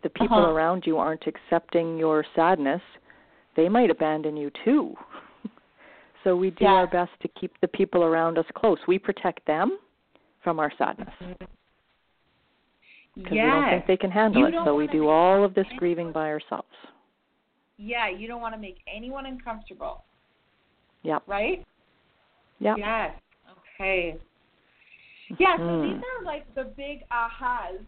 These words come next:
Speaker 2: when working with you. And I'm like, "Oh, this makes total sense,"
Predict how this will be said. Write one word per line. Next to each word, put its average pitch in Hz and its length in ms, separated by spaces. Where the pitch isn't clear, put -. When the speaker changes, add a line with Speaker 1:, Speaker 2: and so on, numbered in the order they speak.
Speaker 2:
when 240 240
working 254 360
with 220 180
you. 247 120
And 247 100
I'm 254 80
like, 262 180
"Oh, 240 640
this 370 140
makes 381 220
total 339 400
sense," 277 340